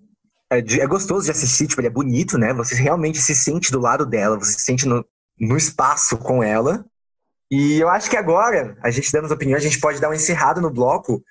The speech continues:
dando a nossa nota, né? Naquela nota que a gente criou, né? A gente criou, então, o nosso sistema de medida para os, pros filmes e pras séries, que são os newtinhos, que ele vai de zero a um, como a Giovana já explicou.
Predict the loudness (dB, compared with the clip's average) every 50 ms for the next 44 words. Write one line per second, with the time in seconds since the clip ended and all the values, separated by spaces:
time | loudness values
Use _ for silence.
0 | -20 _ _ -2 -2 0 0 0 0 2 2 0 0 2 2 2 2 0 0 -2
1 | -2 0 0 0 0 -2 -2 0 0 2 2 2 0 0 0 -2 -2 -2 -2 -2
2 | -2 -2 -2 -2 0 2 2 2 2 2 2 2 0 0 -2 -4 -8 _ _ _
3 | _ _ _ _ _ _ _ _ _ _ _ _ -4 -2 0 0 0 0 0 -2
4 | -2 0 0 0 0 0 -2 -2 -2 -2 0 0 0 2 2 2 2 0 -2 -2
5 | -2 -2 0 0 0 0 0 0 0 -2 -2 -2 -2 -2 0 0 0 0 0 -2
6 | -2 0 0 2 2 2 2 2 0 0 0 -2 -2 -4 -10 -20 -20 _ _ -4
7 | -2 0 2 2 2 2 2 2 2 2 2 0 0 -2 -2 0 0 0 0 0
8 | 0 0 2 2 2 0 2 0 0 2 2 2 2 2 2 0 0 -2 -4 -6
9 | -12 _ _ _ _ -6 -6 -4 -2 -2 -4 -4 -2 0 0 2 2 2 0 -4
10 | -6 _ -2 0 0 0 -2 -4 -2 0 0 0 2 0 0 0 0 -2 -2 -2
11 | -2 -4 -2 0 -2 -2 -2 -6